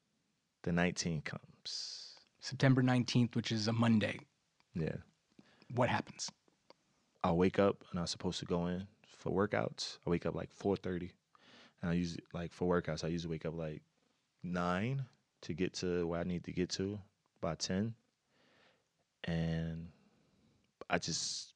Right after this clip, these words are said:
Speaker 1: wake up and I'm like, "I feel funny today." I'm like, "Man, something don't feel right." I was like, "I'ma text our workout guy in Brooklyn,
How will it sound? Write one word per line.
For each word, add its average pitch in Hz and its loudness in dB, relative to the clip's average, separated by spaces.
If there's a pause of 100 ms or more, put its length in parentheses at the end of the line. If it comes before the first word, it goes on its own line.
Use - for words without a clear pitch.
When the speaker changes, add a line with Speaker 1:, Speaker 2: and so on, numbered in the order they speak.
(140)
Speaker 1:
wake 90 2
up 107 4
and 82 -4
I'm 87 -6
like, 82 -8
"I - -10
feel 87 -4
funny 101 -2
today." 78 -6 (760)
I'm 92 -2
like, 69 -6 (120)
"Man, 82 -10
something 123 -2
don't 78 -4
feel 82 0
right." 76 -4 (800)
I 90 0
was 82 -4
like, 78 -2
"I'ma 87 -2
text - -4 (380)
our 87 -2
workout 90 0
guy 80 -4 (100)
in 85 2
Brooklyn, 92 2